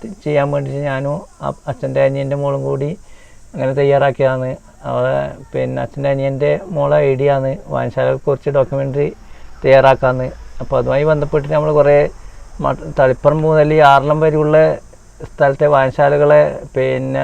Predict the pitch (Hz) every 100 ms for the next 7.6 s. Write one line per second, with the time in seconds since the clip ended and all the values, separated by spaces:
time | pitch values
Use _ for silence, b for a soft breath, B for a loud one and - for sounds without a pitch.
0 | 135 135 127 135 143 147 143 135 - 143
1 | - b b b 135 135 143 - 151 156
2 | 143 131 147 151 139 - 143 143 143 135
3 | 147 143 139 143 143 143 147 143 147 151
4 | - - - - - - - - - -
5 | - 131 131 139 139 135 139 - b b
6 | b b b b 151 131 135 165 165 156
7 | 160 165 165 160 156